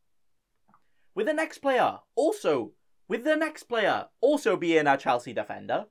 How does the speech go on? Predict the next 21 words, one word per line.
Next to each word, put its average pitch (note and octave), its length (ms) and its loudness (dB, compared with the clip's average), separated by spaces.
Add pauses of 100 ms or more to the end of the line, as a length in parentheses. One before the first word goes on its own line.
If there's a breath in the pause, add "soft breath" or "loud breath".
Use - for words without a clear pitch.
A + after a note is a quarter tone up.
but F#3+ 80 -2
this C4 180 0
time D3+ 240 -2 (120)
a F#3 100 -6
snack G#3+ 420 -4
attacker G3+ 480 -6
player. A2+ 400 -4 (720)
Uh, F#3 80 4
surprisingly, B3 760 0 (300)
they've G#3 120 0
actually G4 300 -2
scored B3 240 0
the A3 80 6
most A3+ 260 4
goals D#3 300 2 (240)
out G#3+ 160 2
of B3 120 -2 (120)
any A#3+ 300 2
team D#3+ 400 -8
so C3+ 320 -2
far. C#3 560 0